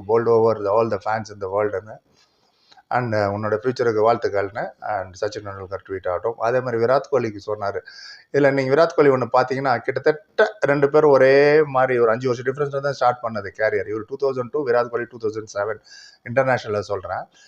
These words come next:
சைமல்டேனியஸா தான் வந்தாங்க. அவர் பேட்ஸ்மேன், பேட்டிங்ல லெஜெண்டா இருந்தாருன்னா, இவர் ஃபாஸ்ட் bowling-ல லெஜெண்ட். நீங்க வந்து ச-, விராட் கோலி வந்து பத்தி என்ன சொன்னாருன்னா, "I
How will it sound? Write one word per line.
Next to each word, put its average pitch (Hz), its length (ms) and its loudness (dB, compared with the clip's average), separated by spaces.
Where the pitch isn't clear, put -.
சைமல்டேனியஸா 151 640 2
தான் 156 200 6
வந்தாங்க. 127 360 2
அவர் 107 160 0
பேட்ஸ்மேன், 131 580 0
பேட்டிங்ல 135 340 0
லெஜெண்டா 131 400 0
இருந்தாருன்னா, 135 280 -2
இவர் 135 160 -4
ஃபாஸ்ட் 135 260 0
bowling-ல 110 320 -4
லெஜெண்ட். 101 380 -6
நீங்க 127 220 -2
வந்து 156 240 4
ச-, 113 320 -2
விராட் 143 280 2
கோலி 135 280 4
வந்து 117 520 2
பத்தி 107 180 -4
என்ன 117 140 -2
சொன்னாருன்னா, 117 500 -2
"I 104 140 -2